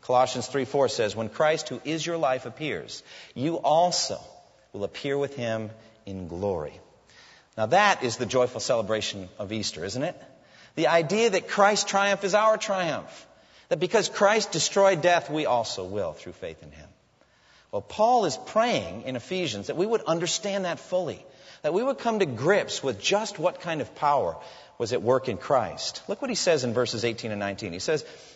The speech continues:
"I pray also that the eyes of your heart may be enlightened, in order that you may know the hope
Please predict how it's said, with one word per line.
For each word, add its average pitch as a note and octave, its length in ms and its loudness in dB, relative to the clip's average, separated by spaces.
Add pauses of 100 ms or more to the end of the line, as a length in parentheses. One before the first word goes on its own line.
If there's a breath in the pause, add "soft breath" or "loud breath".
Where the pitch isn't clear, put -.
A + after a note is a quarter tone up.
"I D3+ 100 2
pray A#3+ 240 0
also D#3 560 6
that A#2+ 160 -2
the C#3 100 -4
eyes E3+ 400 2
of E3 100 -6
your E3 80 -4
heart - 500 -10 (600 soft breath)
may A2+ 180 -2
be A2 240 -4
enlightened, G#2 580 -6 (540 loud breath)
in D3+ 140 0
order G3+ 360 4
that F#3 180 -2
you E3 120 -4
may D3+ 160 0
know C3+ 220 0
the G#2 100 -2
hope - 480 -6